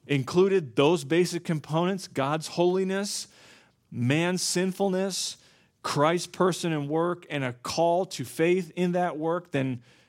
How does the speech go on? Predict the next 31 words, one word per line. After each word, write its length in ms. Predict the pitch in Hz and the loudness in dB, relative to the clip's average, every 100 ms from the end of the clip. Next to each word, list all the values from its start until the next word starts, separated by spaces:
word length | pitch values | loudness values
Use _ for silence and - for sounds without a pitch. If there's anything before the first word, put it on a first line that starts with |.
| _ | _
congratulations, 920 | - 139 147 156 139 139 135 123 113 | -6 -4 0 -2 0 -2 -2 -4 -4
you 120 | 135 139 | -4 -2
understand 580 | 165 156 - 139 123 | -2 -4 -4 -4 -2
the 60 | 117 | -6
content 680 | - - 202 190 - 107 117 120 | -10 -8 -4 -4 -6 -8 -8 -12
of 140 | 110 | -10
the 80 | 127 | -8
gospel. 640 | 123 127 123 - 107 107 _ _ _ _ _ - | -6 -8 -8 -12 -10 -12 _ _ _ _ _ -6
That's 220 | 123 123 | -6 -6
wonderful. 600 | 120 131 135 - 104 92 - _ _ _ _ _ _ _ _ - | -4 -2 -2 -6 -10 -10 -16 _ _ _ _ _ _ _ _ -8
But 80 | 127 | 0
let 120 | 147 | 0
me 140 | 151 | 0
ask 260 | 139 143 - | -4 -4 -4
you 120 | 139 | -2
a 60 | 120 | -2
second 380 | - 147 143 127 | -2 -6 -6 -8
question 560 | 135 135 - 123 110 - | -6 -6 -6 -6 -6 -8
as 140 | 117 | -12
a 60 | 120 | -12
follow-up. 640 | - 131 139 113 104 - _ _ _ _ _ _ | -8 -4 -4 -4 -8 -12 _ _ _ _ _ _
What 280 | 123 160 160 | 0 0 0
makes 420 | 147 147 143 - | -2 -2 -2 -6
the 160 | - 131 | -4 -6
gospel 800 | 123 151 170 160 - 117 104 107 _ _ _ _ _ 131 | -4 -6 -4 -6 -8 -6 -6 -8 _ _ _ _ _ -10
good? 420 | 113 139 131 104 98 _ _ _ _ _ - | 0 2 2 -4 -14 _ _ _ _ _ 2
What 160 | 214 | 2
makes 240 | 233 240 190 | 4 -2 -4
it 160 | 131 | -4
good 180 | 156 214 | -2 0
news? 600 | 196 233 220 110 - - | 0 0 -2 -6 -12 -16